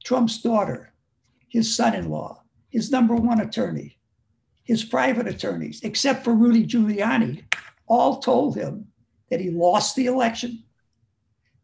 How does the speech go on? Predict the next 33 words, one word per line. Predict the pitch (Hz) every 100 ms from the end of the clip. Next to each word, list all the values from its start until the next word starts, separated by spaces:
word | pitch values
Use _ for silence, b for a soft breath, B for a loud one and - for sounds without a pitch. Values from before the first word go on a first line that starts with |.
| -
You |
know, | 180 220 - _ _ _ _ _ _ _ -
let | 233 226 -
the |
procedure | 226 269 - 269 240 277
go | - 254
forward. | - - 233 233 240 226 - _ _ -
Let | 117 127 -
us | 240 220
have | - 208 220 226 -
a | 240 202 180 -
peaceful | - 254 226 - 233 262 - _ _ _
transfer | - - 214 113 - 117 107 -
of | 110 -
power, | - 95 - - - b -
the | 208
way | 214 247
it's | 254 -
been | 208 214 220 262 - _ _ _ -
since | - 233 -
the | 240
inception | 202 214 240 226 - 226 226
of | 202 170
this | 202 -
country. | - 170 - - - _ _ - - _ _ _
I | - 247
cannot | 254 - 262 254
argue | - 220 247 220
with | 160 175
any | 208 226
of | 202 185
those | 190 -
people. | - - - -